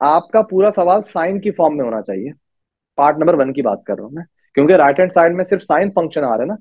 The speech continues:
तो आप क्या करोगे, आप cos को भी convert कर दोगे sign के अंदर। कैसे convert करोगे? Part number वन में आप cos square alpha की जगह लिख देना वन minus sin square alpha, और जो भी cos square beta के यहाँ आ रहा होगा उसकी जगह लिख देना वन minus sin square beta, क्योंकि पूरा सवाल आपको साइन की फॉर्म में चाहिए।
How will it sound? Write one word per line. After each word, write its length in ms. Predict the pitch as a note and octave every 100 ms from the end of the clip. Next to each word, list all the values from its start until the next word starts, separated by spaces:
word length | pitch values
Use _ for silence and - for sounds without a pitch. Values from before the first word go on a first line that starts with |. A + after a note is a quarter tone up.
| _ _ _ -
तो 60 |
आप 180 | D#3 G3
क्या 140 | A3+ G#3
करोगे, 320 | G3+ G#3 G#3
आप 260 | E3+ F#3+ -
cos 300 | F#3 G3 -
को 80 | G3+
भी 100 | G#3+
convert 340 | F#3 E3+ E3+
कर 120 | E3+ D3
दोगे 260 | E3+ F3
sign 300 | F3 B2+ B2
के 80 | A2+
अंदर। 260 | G2 F#2+ C3 _ _ _ D3+
कैसे 200 | D3 F#3+
convert 320 | F#3+ F#3 F3
करोगे? 280 | E3+ E3+ F#3 - _ _ -
Part 240 | D3 D#3 F3+
number 160 | F3+
वन 140 | E3+ E3+
में 140 | F3
आप 200 | F3 F3 D3+
cos 220 | D#3+ E3+
square 220 | F3+ E3+
alpha 200 | D3+ E3
की 120 | E3
जगह 180 | D#3+ D#3+
लिख 160 | D3+ C#3+
देना 180 | D3+ D3+
वन 200 | B2 C#3
minus 280 | D3+ F3 F3
sin 160 | E3 E3
square 240 | E3 D#3+
alpha, 220 | D3 D#3 - _ _ _ -
और 100 | C#3
जो 140 | F#3+
भी 120 | G3
cos 200 | F3+ E3+ E3
square 200 | F3 D3
beta 260 | D3 D#3+
के 100 | D#3
यहाँ 180 | D3+ C#3
आ 20 |
रहा 120 | D3
होगा 180 | C#3+ D3
उसकी 200 | D3 -
जगह 200 | D3 C#3+
लिख 140 | C3+ B2+
देना 180 | C3+ D3+
वन 220 | B2+ C3
minus 280 | B2+ C3 -
sin 160 | A2+ A2
square 240 | - G#2+ G2+
beta, 260 | - F3 - _ _ -
क्योंकि 200 | F3+ B3
पूरा 220 | G3+ A3+
सवाल 260 | A3+ G3+ G3+
आपको 200 | G3 A3
साइन 280 | G#3+ A3 A3+
की 100 | G#3
फॉर्म 200 | F#3+ E3+
में 100 | E3
चाहिए। 260 | D3+ C#3